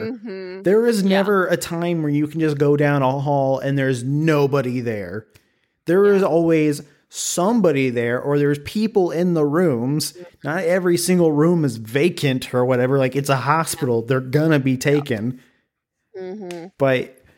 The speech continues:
Speaker 2: yeah, I, uh, <laughs>
Speaker 1: Especially during a panoramic.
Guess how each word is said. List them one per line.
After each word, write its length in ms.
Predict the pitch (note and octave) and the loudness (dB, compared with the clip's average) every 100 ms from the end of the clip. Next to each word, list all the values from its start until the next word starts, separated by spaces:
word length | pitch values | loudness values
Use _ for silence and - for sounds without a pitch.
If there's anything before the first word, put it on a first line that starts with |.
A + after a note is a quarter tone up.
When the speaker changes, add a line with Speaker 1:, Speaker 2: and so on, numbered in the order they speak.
| _ _ _ - | _ _ _ -4
Speaker 2:
yeah, 340 | F3+ C#4 F#3 B3 | 0 2 0 0
I, 380 | A3 G#3+ F#3+ E3 | 2 4 2 -2
uh, 560 | - - - - G3 | -4 -4 -4 -4 -4
<laughs> 920 | - - - - - _ _ _ _ | -6 -10 -20 -20 -20 _ _ _ _
Speaker 1:
Especially 260 | A3 G3+ F#3+ | -16 -14 -10
during 260 | F3+ F#3 | -10 -10
a 40 | F3+ | -12
panoramic. 680 | - G3 F#3 G3+ G#3+ - | -16 -16 -16 -16 -16 -18